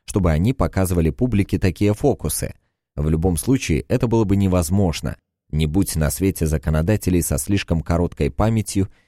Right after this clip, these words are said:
и публики, склонной дробить грубые нарушения закона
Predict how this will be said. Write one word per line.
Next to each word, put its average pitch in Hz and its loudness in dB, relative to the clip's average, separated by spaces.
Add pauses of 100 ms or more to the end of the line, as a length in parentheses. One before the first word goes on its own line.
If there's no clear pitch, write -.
и 151 0
публики, 139 0
склонной 104 0
дробить 80 -2
грубые 85 2
нарушения 78 0
закона 110 0